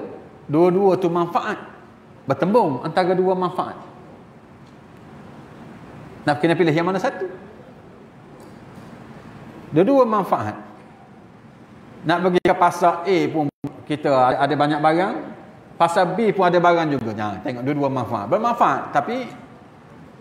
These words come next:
pilih yang mana satu yang lebih, yang lebih baik. Yang, yang kemanfaatan lebih banyak lagi. Itu cara yang mudah lah. Ada dua-dua yang memberi mudarat.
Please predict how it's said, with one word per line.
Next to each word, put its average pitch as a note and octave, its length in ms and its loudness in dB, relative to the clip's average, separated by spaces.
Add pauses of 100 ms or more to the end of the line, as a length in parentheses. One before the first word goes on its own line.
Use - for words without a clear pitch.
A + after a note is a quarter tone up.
pilih A3 220 4
yang C#3+ 100 4
mana D#3+ 160 0
satu A3 240 -2
yang G#3 140 -4 (100)
lebih, G3 240 -2
yang F#3+ 160 -2
lebih E3+ 240 2
baik. E3 300 -2 (800)
Yang, D#3 200 0 (280)
yang F3 200 2
kemanfaatan F3+ 540 2
lebih F3 160 2
banyak F3+ 380 0
lagi. G#2+ 280 -6 (840)
Itu C3 260 -2 (480)
cara C#3 240 0
yang C#3+ 140 2
mudah C3 260 0
lah. B2+ 220 -6 (880)
Ada B3+ 300 2
dua-dua F3+ 400 6
yang F#3+ 100 2
memberi F#3+ 160 0
mudarat. A#3+ 440 0